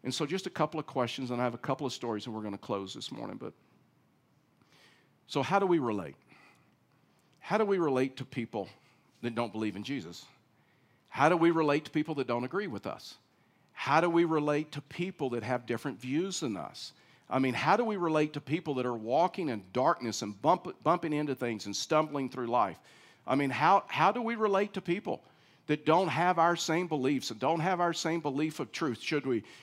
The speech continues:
do, should we be angry at them? Should we, like, judge them? Should we call down fire from heaven and destroy them? Do we talk down to them? Do we humiliate them? Or do we remember that, guess what?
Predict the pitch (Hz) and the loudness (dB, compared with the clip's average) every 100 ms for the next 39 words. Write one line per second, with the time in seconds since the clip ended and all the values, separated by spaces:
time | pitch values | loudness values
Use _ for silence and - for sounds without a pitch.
0 | - - - - - 170 143 135 123 127 | -10 -6 -6 -6 0 0 2 0 0 2
1 | 180 165 170 165 160 160 156 - - 120 | 2 2 4 2 2 0 0 -2 -4 -2
2 | 110 98 - 160 170 170 139 160 156 147 | -2 -4 -4 2 4 4 0 4 6 4
3 | 143 - - - 123 120 - 147 139 135 | 2 -12 -8 -4 -2 -2 4 4 4 2
4 | 123 - 143 139 131 110 98 156 160 160 | 2 4 6 6 2 -4 -2 0 2 0
5 | 117 104 - 175 170 165 165 160 110 - | -4 -8 -4 2 4 4 0 0 -4 0
6 | 127 120 147 170 165 165 170 165 117 101 | 0 2 4 4 4 2 0 0 -4 -4
7 | 113 110 139 175 170 165 160 180 165 160 | -4 -2 2 2 2 2 0 0 2 0
8 | - - - - 143 175 220 233 220 170 | -2 -18 -6 0 4 4 2 0 0 2
9 | 143 143 175 175 151 135 127 120 156 156 | 2 2 2 2 -2 -2 -4 0 2 2
10 | - 143 110 - | 2 2 2 0